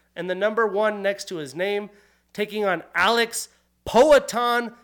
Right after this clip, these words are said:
Pereira, thirty-six years old with an eight and two record and the number three next to his name. Well, Shane, why is this a fight of the year potential? Well, I've been hyping this up since it's been booked as a potential fight of the year candidate.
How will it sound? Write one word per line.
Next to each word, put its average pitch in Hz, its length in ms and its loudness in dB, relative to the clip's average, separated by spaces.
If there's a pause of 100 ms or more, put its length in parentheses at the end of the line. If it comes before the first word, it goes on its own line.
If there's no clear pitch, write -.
(120)
Pereira, 190 720 2 (500)
thirty-six 269 640 0
years 220 220 -4
old 214 320 0
with 175 160 -12
an 175 160 -8
eight 254 180 -6
and 226 160 -12
two 208 180 -8
record 190 480 -4
and 175 200 -8
the 180 60 -2
number 165 360 -6
three 156 300 -10
next 143 320 -10
to 151 80 -10
his 123 160 -12
name. 117 260 -10 (1200)
Well, 180 120 -6
Shane, 214 320 0
why 202 160 2
is 269 160 0
this 233 180 -4
a 226 60 -6
fight 226 260 -2
of 214 60 -12
the 196 100 -10
year 185 160 -4
potential? 131 560 -14 (680)
Well, 156 120 -2
I've 285 120 4
been 370 100 -2
hyping 269 400 0
this 226 260 0
up 226 200 2
since 185 240 -6
it's 170 140 -8
been 170 200 -4
booked 160 400 -4 (540)
as 180 160 0
a 180 60 -8
potential 180 360 -6
fight 185 240 0
of 185 60 -4
the 196 80 -4
year 190 180 -2
candidate. 185 640 -6